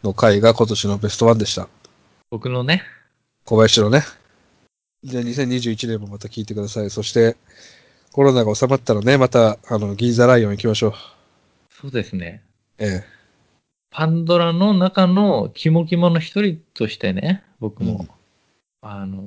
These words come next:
Speaker 2: また、ウォッチしていきますから。二箱目のパンドラの底には何が残ってるのか、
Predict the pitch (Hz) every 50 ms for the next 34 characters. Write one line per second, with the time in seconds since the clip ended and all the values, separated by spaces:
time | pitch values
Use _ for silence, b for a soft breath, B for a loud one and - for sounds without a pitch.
0 | 104 - - 107 107 107 - 110 107 104 104 - - - - _ _ _ _ -
1 | 135 147 156 156 - - - - - 143 139 156 151 160 160 - - - - -
2 | - - _ _ _ _ _ _ _ _ _ _ _ _ - 120 110 113 120 -
3 | - 120 117 117 117 117 113 113 - 120 120 120 123 127 127 127 127 127 120 -
4 | - - - 123 127 135 123 107 101 107 110 123 123 113 101 101 101 104 110 110
5 | 110 - 117 104 98 104 101 104 - 104 104 101 104